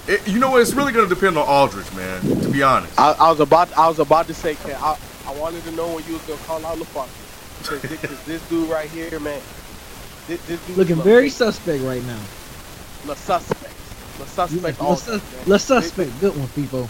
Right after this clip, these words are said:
Speaker 2: Yo, yo, this guy right here. Eight points? He looked like a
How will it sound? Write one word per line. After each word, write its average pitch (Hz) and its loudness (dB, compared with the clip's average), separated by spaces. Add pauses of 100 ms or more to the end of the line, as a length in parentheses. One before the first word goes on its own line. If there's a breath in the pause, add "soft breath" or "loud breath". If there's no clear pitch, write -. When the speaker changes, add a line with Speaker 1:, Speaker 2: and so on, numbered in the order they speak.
Speaker 2:
Yo, 156 -4 (480)
yo, 147 -10 (120)
this 180 -12 (100)
guy 185 -6
right 143 -10 (160)
here. 139 -12 (1300)
Eight 208 -8 (140)
points? 240 -10 (920)
He 330 2
looked 415 -4
like 240 -8
a 240 -12